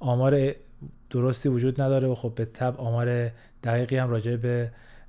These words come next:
مبتلایان به ای دی اچ دی نیست. همه بزرگسالانی که توی بزرگسالی با ای دی اچ دی تشخیص داده می‌شن، قطعاً علائمش رو قبل از دوازده سالگی هم داشتن، اما یه کسی متوجه نشده و تشخیص و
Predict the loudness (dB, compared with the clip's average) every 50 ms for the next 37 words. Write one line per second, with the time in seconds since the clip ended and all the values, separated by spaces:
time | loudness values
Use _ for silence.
0 | -10 -6 -4 -4 -2 -2 -4 -6 -4 -4 -2 -2 0 0 0 0 0 0 0 -2
1 | -2 -2 -4 -4 -4 -6 -6 -6 -6 -4 -6 -6 -10 -14 -16 -16 _ -20 _ _
2 | -20 -20 -20 -20 -20 -20 -20 -20 -20 -20 -20 -14 -4 -2 2 2 4 4 4 6
3 | 6 6 4 4 4 4 4 4 4 4 2 2 0 -2 -4 0 2 2 4 4
4 | 4 2 2 2 0 -2 0 2 4 6 6 6 6 4 2 -6 -20 -20 -20 -18
5 | -6 -2 -2 0 2 2 2 0 0 -2 -2 -2 0 2 2 2 0 0 0 -2
6 | 0 0 -2 -2 -2 -2 -2 -2 -4 -6 -12 -8 -4 -2 0 0 -2 -4 -8 -20
7 | -20 -20 _ -14 -4 -2 -2 -2 -2 -2 -4 -4 -4 -2 -4 -4 -2 0 0 -2
8 | -2 -2 0 0 2 2 2 2 0 -4 -6 -10 -20 -20 -20 -20 -8 0 0 0
9 | 0 0 -2 0 0 0 2 2 2 2 4 4 4 4 2 2 0 0 0 -2
10 | 0 2 4 4 6 6 4 4 4 2 2 2 2 0 0 0 -2 -4 -4 -4
11 | -4 -4 -2 -2 -2 -2 -2 -2 -2 -2 -4 -6 -8 -10 -12 -12 -12 -12 -14 -20
12 | -20 -20 -20 -20 -20 -20 -20 -20 -20 -8 -2 0 2 4 6 4 4 4 4 2
13 | 0 2 2 0 0 2 2 2 2 2 0 2 2 2 4 4 2 0 0 -2
14 | -4 -2 -2 -2 -4 -2 -4 -4 -4 -4 -6 -8 -8 -8 -2 0 0 2 2 0